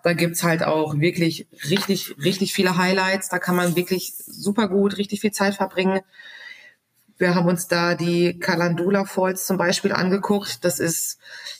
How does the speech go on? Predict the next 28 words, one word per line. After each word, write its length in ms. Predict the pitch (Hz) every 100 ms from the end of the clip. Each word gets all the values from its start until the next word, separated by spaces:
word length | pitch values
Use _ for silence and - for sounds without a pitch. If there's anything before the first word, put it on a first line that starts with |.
| -
so 140 | 160
ein 120 | 160 - _
wahnsinniges 720 | 147 180 202 214 202 202 202
Areal, 720 | - 190 185 180 190 202 180
Wasserfälle, 600 | 175 196 202 - 190 190
die 180 | 170 180
hundertfünf 560 | 175 208 214 - 208 202
Meter 320 | 202 214 208
hoch 180 | 208 202
sind. 440 | 196 196 220 - - - - - - _
Und, 420 | 170 180 185 180
ähm, 340 | 170 175 175 175
auch 180 | 170 -
da 460 | - 165 202 240 240 - _
tatsächlich 680 | - 202 214 208 202 196 196
wie 280 | 160 196 202
in 140 | - 180
Guinea-Bissau, 840 | 185 190 190 180 175 180 185 202
was 180 | 190 185
wir 160 | 180 175
im 160 | 180
ersten 360 | 170 185 - 202
Teil 260 | 190 190
auch 80 | 180
sagten 400 | - 180 185 185
mit 160 | 180 175
dem 120 | 175
Wasserfall, 600 | 175 - 208 208 196 202